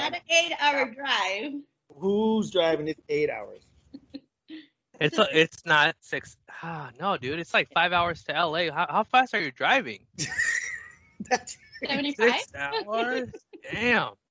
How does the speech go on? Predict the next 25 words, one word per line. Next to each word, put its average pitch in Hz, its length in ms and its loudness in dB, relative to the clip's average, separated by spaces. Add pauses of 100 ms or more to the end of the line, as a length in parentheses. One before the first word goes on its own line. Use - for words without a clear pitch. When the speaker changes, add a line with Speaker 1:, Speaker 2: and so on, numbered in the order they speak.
(440)
Speaker 3:
I 135 100 0
mean, 151 160 -4
you 156 80 -4
must 214 240 -6
have 214 180 2
some 190 120 -8
kind 170 180 -4
of 143 80 -6
special 151 360 -6
route 175 380 4
or 147 100 0
maybe 160 200 -4
the 151 120 -2
Myra 151 300 2
Express, - 600 -2
you 117 100 -14
know, 123 120 -8
that 127 100 -6
we 127 80 -8
don't 131 140 -6
know 127 120 -6
about. 113 280 -6 (320)
Speaker 2:
Tiene 165 220 0
la 208 100 6
pinche - 280 0